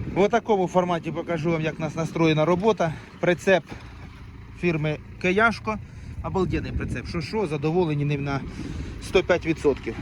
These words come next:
В ньому стоїть тона води. Взяли ще на всяк випадок.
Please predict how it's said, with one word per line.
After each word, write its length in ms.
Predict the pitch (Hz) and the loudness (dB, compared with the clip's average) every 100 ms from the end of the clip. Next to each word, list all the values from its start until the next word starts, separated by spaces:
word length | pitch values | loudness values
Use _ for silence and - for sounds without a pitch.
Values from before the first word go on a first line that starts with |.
| - 147 | -8 0
В 40 | |
ньому 200 | 185 196 | 2 2
стоїть 420 | 156 165 147 - - - - - - - | 2 2 2 2 -8 -12 -12 -12 -4 2
тона 260 | 220 190 | 4 4
води. 340 | 175 180 226 214 - - - - - - - | 0 2 2 2 -2 -12 -12 -14 -12 -12 0
Взяли 280 | 196 202 175 | 4 4 2
ще 180 | 147 131 | -2 2
на 140 | 180 | 4
всяк 240 | 214 214 196 | 6 4 2
випадок. 460 | 180 165 147 127 | 0 2 2 0